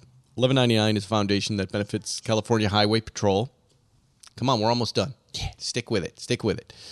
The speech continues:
Speaker 1: And, uh, they are a charity organization that used to, uh, give you, with a donation, a license plate frame. And legend has it that if you have this frame and you're pulled over for speeding on the highway,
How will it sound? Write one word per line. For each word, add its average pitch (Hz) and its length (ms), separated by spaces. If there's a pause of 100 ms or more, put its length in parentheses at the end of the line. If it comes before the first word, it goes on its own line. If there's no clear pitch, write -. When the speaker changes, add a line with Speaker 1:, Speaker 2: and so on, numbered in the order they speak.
(500)
Speaker 1:
And, 90 520
uh, 90 360 (160)
they 101 500
are 98 420
a - 100
charity 139 360
organization 101 600
that 143 240
used 175 400
to, 110 300 (1500)
uh, 98 260
give 110 220
you, 113 160
with 107 200
a 104 40
donation, 98 580
a - 80
license 90 380
plate 92 280
frame. 87 340 (340)
And 104 580 (600)
legend 117 540
has 117 340
it 85 140 (100)
that 92 180
if 104 160
you 101 100
have 120 240
this 101 160
frame 101 460
and 95 160
you're 95 120
pulled 104 260
over 101 240
for 92 160
speeding 95 380
on 92 120
the 98 80
highway, 107 440